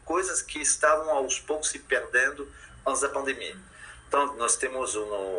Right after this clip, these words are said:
a nossa foodtech, a Cybercook,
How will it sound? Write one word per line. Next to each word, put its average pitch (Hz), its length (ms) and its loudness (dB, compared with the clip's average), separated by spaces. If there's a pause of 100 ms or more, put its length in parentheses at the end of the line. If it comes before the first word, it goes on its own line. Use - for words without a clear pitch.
(340)
a - 120 -8
nossa 95 540 2
foodtech, - 800 -2
a - 140 0
Cybercook, - 880 -4